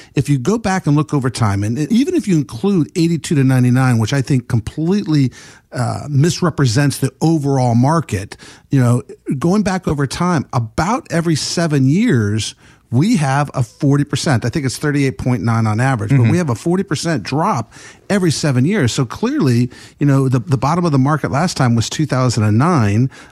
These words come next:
Speaker 1: Uh, March of two thousand nine was the bottom of the market. So clearly we're way overdue for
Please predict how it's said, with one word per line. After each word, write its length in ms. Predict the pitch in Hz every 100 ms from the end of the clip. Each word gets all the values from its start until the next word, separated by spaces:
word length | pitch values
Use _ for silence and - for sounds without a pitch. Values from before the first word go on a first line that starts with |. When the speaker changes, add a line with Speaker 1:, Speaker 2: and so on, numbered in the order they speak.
| -
Speaker 1:
Uh, 180 | 120 110
March 240 | 127 135
of 80 | 127
two 140 | 139 123
thousand 300 | 123 104 113
nine 180 | 143
was 100 | 117
the 80 | 107
bottom 260 | 95 113 101
of 60 |
the 40 | 110
market. 280 | 185 202 123
So 220 | 135 127
clearly 420 | - 202 233 233
we're 220 | 170 160
way 360 | 123 120 151 185
overdue 600 | 160 135 110 147 160 143
for 360 | - 131 117